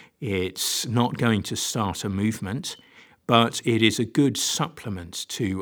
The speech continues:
what would Jesus do. What would Jesus say if he were to come again right now?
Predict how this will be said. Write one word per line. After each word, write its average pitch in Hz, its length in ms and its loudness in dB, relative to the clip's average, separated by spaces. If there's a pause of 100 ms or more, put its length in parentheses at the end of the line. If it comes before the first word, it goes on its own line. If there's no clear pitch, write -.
what 107 240 -2
would 98 180 -2
Jesus 85 480 -8
do. 92 400 -6
What 160 220 -2
would 127 160 0
Jesus 113 420 -2
say 104 580 -6 (480)
if 110 220 0
he 113 140 0
were 98 100 -2
to 104 140 -8
come 120 260 -4
again 92 540 -6 (400)
right 87 400 -6
now? 104 400 -10